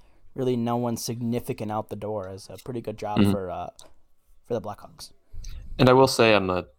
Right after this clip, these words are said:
Speaker 2: thing I was most impressed, as you mentioned, with Chicago was that, you know, they're a team kinda right, surprisingly kinda right in the playoff race, although they've fallen off a little bit. And I think it was kinda, as you said, good on, uh, Stan Bowman to not, uh, you know, fall for that and kinda just go, "Okay, well, keep our guys or even add 'cause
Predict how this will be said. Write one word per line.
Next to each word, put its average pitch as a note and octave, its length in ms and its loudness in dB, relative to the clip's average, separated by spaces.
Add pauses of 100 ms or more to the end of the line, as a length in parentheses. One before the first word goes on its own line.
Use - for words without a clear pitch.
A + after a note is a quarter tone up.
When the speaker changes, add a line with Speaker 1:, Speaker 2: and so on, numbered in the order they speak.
(140)
Speaker 2:
thing C3+ 140 2
I A#2 60 6
was A2+ 180 2
most A2+ 200 0
impressed, G2+ 500 0
as G#2 180 0
you G#2 60 -4
mentioned, G2 260 -4
with F#2 100 -8
Chicago G#2+ 440 4
was F#2+ 180 -4
that, F#2+ 240 4
you G2+ 80 -4
know, G2+ 80 -2
they're G#2 180 4
a G#2 40 4
team G#2+ 340 -2
kinda G2 240 2
right, G#2+ 280 2
surprisingly A2 680 2
kinda G#2 280 0
right G#2 140 4
in G#2+ 80 -4
the G#2 60 -6
playoff G#2 380 2
race, A2 360 2 (360)
although G#2 240 4
they've G2 200 0
fallen G#2+ 320 6
off G#2 140 0
a - 20 -8
little G#2+ 120 2
bit. G#2+ 160 0
And G#2+ 100 -4
I G#2 40 -2
think B2+ 240 -6
it A#2+ 60 -2
was A2 340 -4 (380)
kinda, G#2+ 300 -2 (260)
as A2 120 2
you G#2 60 -2
said, A2 260 -2
good A#2 120 4
on, G#2+ 240 4
uh, A2 120 -2
Stan A#2 400 0
Bowman A2 340 6
to A2+ 100 -6
not, G2+ 280 2 (100)
uh, A2 160 4
you A2 180 -2
know, G2+ 160 2 (120)
fall A2+ 260 6
for - 140 -4
that G#2 300 4
and G#2 160 -4
kinda G#2 220 2
just G2+ 220 -6
go, G2+ 200 4
"Okay, A2 300 2
well, G2+ 220 2
keep A2+ 220 0
our G2+ 80 6
guys G2+ 300 6
or G2 100 4
even G2 260 0
add G2 420 2
'cause F2 300 -6